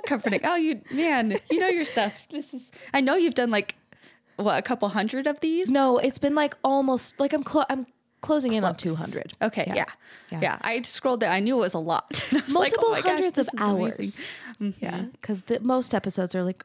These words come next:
Speaker 2: close to two hours. Well, let's dig in.
Speaker 1: Okay.
Speaker 2: So I like to start with people by talking about, like, the creative environment in your childhood.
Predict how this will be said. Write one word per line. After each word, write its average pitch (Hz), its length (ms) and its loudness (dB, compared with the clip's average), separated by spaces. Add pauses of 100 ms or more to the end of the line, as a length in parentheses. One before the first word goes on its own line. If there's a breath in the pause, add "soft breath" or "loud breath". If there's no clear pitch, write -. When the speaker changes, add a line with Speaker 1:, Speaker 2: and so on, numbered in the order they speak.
Speaker 2:
close - 220 -4
to 190 100 -8
two 175 200 -6
hours. 180 340 -8 (480 loud breath)
Well, 392 220 4
let's 480 260 -2
dig 494 200 2 (220)
in. 202 220 0 (300)
Speaker 1:
Okay. - 200 -2
Speaker 2:
So 403 200 2
I 359 100 2
like 370 240 0
to 508 140 0
start - 240 0
with 320 120 -2
people 302 260 2
by 285 140 2
talking 262 360 0
about, 240 320 2
like, 226 180 0
the 233 80 2
creative 214 420 0
environment 202 460 0
in 202 100 -4
your 190 120 -2
childhood. 185 640 -4